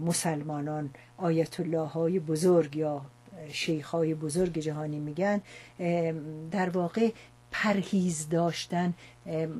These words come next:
اه، با عفت بودن، اه، منزه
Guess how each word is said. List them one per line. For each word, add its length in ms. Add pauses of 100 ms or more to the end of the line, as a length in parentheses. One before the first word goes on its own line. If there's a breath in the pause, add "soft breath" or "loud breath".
(280)
اه، 360 (960)
با 180
عفت 540
بودن، 480 (380 loud breath)
اه، 400
منزه 580